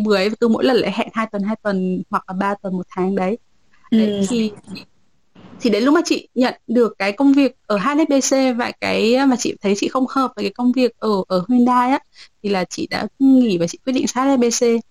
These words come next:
Speaker 1: Ừm, bởi vì,
Speaker 2: Ừ.
Speaker 1: ờ, chị nói đó thì là, là con gái và cái công việc đấy thì phải đi rất là nhiều, ừm, rồi phải tiếp khách, <laughs> nhiều khi phải đi ăn tối đến tận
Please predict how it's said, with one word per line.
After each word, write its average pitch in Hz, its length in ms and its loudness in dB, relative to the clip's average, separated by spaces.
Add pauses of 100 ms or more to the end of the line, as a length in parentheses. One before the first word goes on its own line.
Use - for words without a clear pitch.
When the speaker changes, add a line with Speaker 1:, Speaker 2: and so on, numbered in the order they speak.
(500)
Speaker 1:
Ừm, 214 240 0
bởi 208 100 0
vì, 226 280 2
Speaker 2:
Ừ. 196 40 0
Speaker 1:
ờ, 190 160 -2 (280)
chị - 180 -4
nói 202 200 0
đó 254 160 0
thì 269 120 4
là, 294 200 4 (140)
là 214 200 0
con 233 200 -2
gái 190 260 -2
và 220 80 -8
cái 208 120 -8
công 233 160 -2
việc 233 140 0
đấy 196 160 -4
thì 247 100 -10
phải 175 80 -2
đi 233 400 0
rất 311 140 0
là 330 80 4
nhiều, 202 640 2 (380)
ừm, 185 420 -2
rồi 175 420 0
phải 175 140 -8
tiếp 294 120 2 (200)
khách, 349 260 -4 (120)
<laughs> - 240 -8
nhiều 220 220 2
khi 226 500 0 (220)
phải 190 100 -2
đi 190 140 -4
ăn 240 280 0
tối 190 260 2
đến 214 140 2
tận - 140 -4